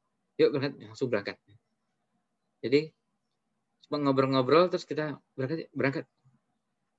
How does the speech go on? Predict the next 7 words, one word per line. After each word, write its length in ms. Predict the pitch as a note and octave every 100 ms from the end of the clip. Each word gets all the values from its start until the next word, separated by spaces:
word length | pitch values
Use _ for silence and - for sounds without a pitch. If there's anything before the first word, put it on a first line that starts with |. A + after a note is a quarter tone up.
| _ _ _ _ _ _ _ _ _ _
Nggak 100 | B2
pakai 180 | B2 D#3
persiapan 500 | - E3+ E3+ F3 E3+ E3 E3 - _ _ _ _
yang 160 | C3 B2+
matang. 480 | C3 C3+ C3+ B2+ G#2 _ _ _ _ _ _ _
Karena 240 | - C3+
cuma 320 | E3 C#3 B2+